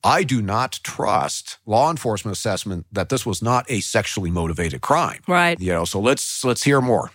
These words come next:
Speaker 2: Okay. And one of the other things that I had just thought about when, when you were talking about this is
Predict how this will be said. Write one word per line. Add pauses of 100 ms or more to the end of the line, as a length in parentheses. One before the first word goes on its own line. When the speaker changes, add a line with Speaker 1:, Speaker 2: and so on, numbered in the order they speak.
(100)
Speaker 2:
Okay. (300)
And
one
of
the
other
things
that
I (140)
had
just
thought
about
when,
when
you
were
talking
about
this
is